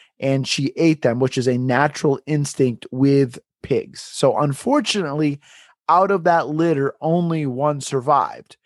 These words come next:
The exciting thing about that is that is going to be a very, very hardy pig. It's a female. She, confirmation-wise, from my first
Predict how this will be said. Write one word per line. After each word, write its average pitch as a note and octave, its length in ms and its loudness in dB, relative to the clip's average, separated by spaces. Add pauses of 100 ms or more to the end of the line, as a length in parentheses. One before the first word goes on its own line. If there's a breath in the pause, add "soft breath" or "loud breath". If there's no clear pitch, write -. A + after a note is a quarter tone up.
(720 soft breath)
The D#3 80 2
exciting D#4 500 0
thing G3+ 160 2
about C#3+ 340 2
that C#3+ 340 2
is C3+ 320 -2
that F3 300 2
is F#3+ 200 0
going E3 300 0
to D#3 80 -2
be D3+ 180 -2
a D#3 140 2
very, D3+ 460 0
very C#3+ 360 2
hardy C#3 640 0
pig. C#3 420 -2
It's - 180 -14
a A#2 60 -6
female. F#3 720 0 (480 soft breath)
She, D#3 460 -2 (340)
confirmation-wise, E3 1120 2
from C#3+ 240 -2
my B2 220 -2
first - 680 -2